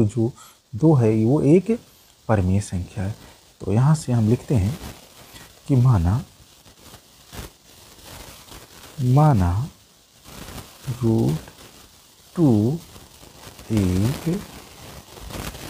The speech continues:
परिमेय संख्या है, परिमेय संख्या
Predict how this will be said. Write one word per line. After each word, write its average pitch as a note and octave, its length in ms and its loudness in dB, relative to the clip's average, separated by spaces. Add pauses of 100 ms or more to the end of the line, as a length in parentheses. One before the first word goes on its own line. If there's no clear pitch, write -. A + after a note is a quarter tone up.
(760)
परिमेय B2 600 4
संख्या F#2 560 -4
है, G2+ 200 0 (1500)
परिमेय G#2+ 480 0 (2250)
संख्या F#2 640 -6